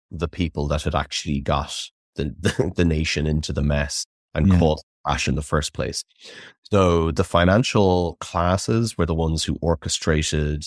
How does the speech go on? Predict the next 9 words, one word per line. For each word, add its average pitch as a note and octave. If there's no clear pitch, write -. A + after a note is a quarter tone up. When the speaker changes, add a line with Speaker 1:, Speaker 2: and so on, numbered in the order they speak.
Speaker 1:
the F2
catastrophe, -
and F2
it F#2
was F2+
ordinary F2
people D#2
that D2+
had D#2